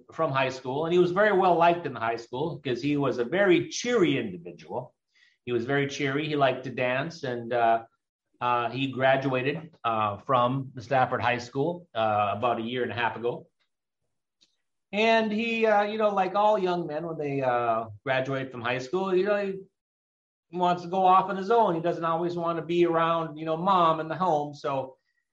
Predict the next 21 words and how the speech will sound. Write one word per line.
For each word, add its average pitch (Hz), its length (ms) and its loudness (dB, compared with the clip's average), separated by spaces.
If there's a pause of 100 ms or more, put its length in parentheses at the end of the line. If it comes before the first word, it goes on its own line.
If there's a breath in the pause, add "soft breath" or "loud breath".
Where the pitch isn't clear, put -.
(160)
he 214 140 -6
went 214 180 2
off, 185 380 2
uh, 147 280 2
you 143 100 -8
know, 139 100 -4
on 147 180 -4
his 156 220 -6
own, 135 360 -2
uh, 123 460 -2
on 123 240 -4
some 127 220 -8
adventures. 127 800 -4
Uh, 110 200 0
he 113 280 -10 (280)
took - 160 -6
off 135 240 2
and 123 100 -6
ended 139 240 -4
up, 131 280 2
uh, 120 300 0